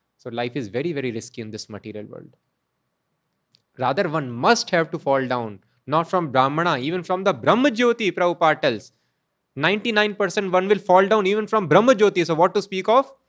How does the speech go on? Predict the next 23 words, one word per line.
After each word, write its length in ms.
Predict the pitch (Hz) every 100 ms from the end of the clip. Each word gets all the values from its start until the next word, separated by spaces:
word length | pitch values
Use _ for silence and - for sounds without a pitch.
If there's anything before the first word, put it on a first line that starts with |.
| _ _ _ _ _ _
Brahminical 500 | 107 123 135 151 151
life 220 | 139 139
here 160 | - 127
in 140 | 123
this 160 | 113 135
planet? 420 | 123 113 110 95 _ _ _ _ _ _ _ -
Ninety-nine 640 | 135 208 220 196 208 226
percent 600 | 196 175 - 180 113 -
from 200 | 151 143
Brahma 280 | 120 190 196
Jyoti 320 | 160 165 165
also 220 | 147 151
person 480 | 147 127 156 240 269 - _ _ _ _ -
falls 260 | 123 104
down. 280 | 95 98 95 _ _ _ _ _ _ _
Some 220 | - 220 208
special 380 | - 151 165
cases 480 | 127 120 117 107 -
like 440 | 110 110 107 _ _ _ _ _
Hiranyakashipu, 600 | 123 123 117 117 - 120 110
Hiranyash, 420 | 107 110 107 -
Kansa, 440 | 113 104 110 98 _ _ _ _ _ _ _ _
Putana, 500 | 127 123 117 113 101